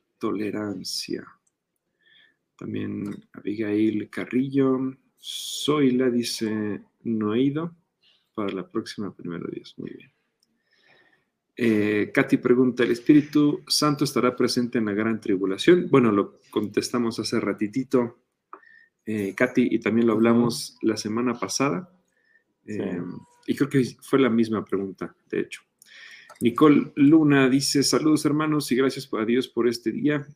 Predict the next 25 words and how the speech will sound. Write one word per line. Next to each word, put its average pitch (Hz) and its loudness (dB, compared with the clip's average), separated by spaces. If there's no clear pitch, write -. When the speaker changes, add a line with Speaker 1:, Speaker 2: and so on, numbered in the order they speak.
Speaker 1:
Estoy 127 -4
muy 131 0
agradecida 110 0
con 107 -8
todo 113 0
lo 110 -2
que 110 -8
me 104 -6
ha - -4
dado, 110 -4
principalmente 113 -6
otra - -10
oportunidad 92 -16
de 82 -2
vida". - -10
Te 113 -12
mandamos 104 -8
un 117 -4
Speaker 2:
Amén. 113 -4
Speaker 1:
abrazo, 113 0
Nicole. 110 0
Speaker 2:
Gloria 92 -2
a - -6
Dios, 101 -2
Nicole. 107 -6